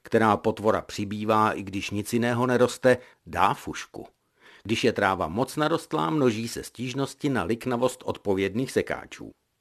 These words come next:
Jenomže časy se mění a s nimi i počasí. Je teplejší, ubývá vody a najednou je tu rada. Sečte méně nebo vůbec. Udržíte vodu nebo alespoň vláhu v půdě. Ale jsou tu hned zase ale.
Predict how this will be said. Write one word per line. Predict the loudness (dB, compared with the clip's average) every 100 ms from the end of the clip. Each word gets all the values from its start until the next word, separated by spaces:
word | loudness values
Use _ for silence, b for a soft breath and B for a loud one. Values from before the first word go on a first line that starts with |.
| _ _ -6
Jenomže | -2 -2 -2 -4
časy | -4 -6 -6 -12
se | -12 -14
mění | -4 0 0 -2
a | -4 -8
s | -2
nimi | 0 2
i | 0 -4 -8 -2
počasí. | -2 -2 -6 -14 -18 -20 _ _ _ -16
Je | -8
teplejší, | -6 -2 -2 -2 -6 -8 -8
ubývá | -8 -10 -10 -10
vody | -6 0 0 0 B B B
a | -2 0
najednou | 2 0 -2 -2 0
je | 0
tu | 2
rada. | 2 2 -2 -12 _ _ _
Sečte | -10 -10 -8 -10
méně | -4 -2 0 0 -4 -6
nebo | 0 0
vůbec. | 0 -2 -2 -2 -12 -18 -8
Udržíte | -4 -2 -4 -6 -6
vodu | -2 0 -2 -4 _ -2
nebo | 2 2
alespoň | 0 -4 -10 -14
vláhu | -6 -2 -2 -2 -6
v | -6
půdě. | -6 -6 -8 -14 _ _ _ _ _ _ -4
Ale | 0 2 2
jsou | -2 -6
tu | -4 -2
hned | -2 -2
zase | -2 -4 -6
ale. | -6 -8 -10